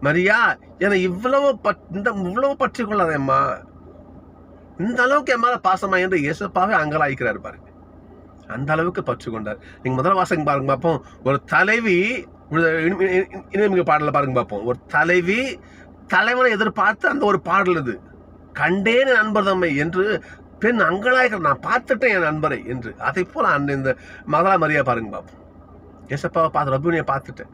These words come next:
சரி, பாத்திரம் விட்டாங்களா? கிடையாது. ஏசப்பா சொல்றாரு பாருங்க, "என்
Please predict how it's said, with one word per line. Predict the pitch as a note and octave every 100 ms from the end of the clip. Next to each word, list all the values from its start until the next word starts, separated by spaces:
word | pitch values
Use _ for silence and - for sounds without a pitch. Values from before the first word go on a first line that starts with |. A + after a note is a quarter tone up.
| - - - - - - - -
சரி, | - C#3 C3 -
பாத்திரம் | D3 D#3+ - E3
விட்டாங்களா? | C#3+ E3 D#3 D#3+ G3 D#3 - - - -
கிடையாது. | - F3+ C4 C#4+ F3 G2+ - - - - - - - - - - - - - - - -
ஏசப்பா | D3
சொல்றாரு | E3 D3 D3+ D3+
பாருங்க, | C#3+ C#3+ A2+ - -
"என் | -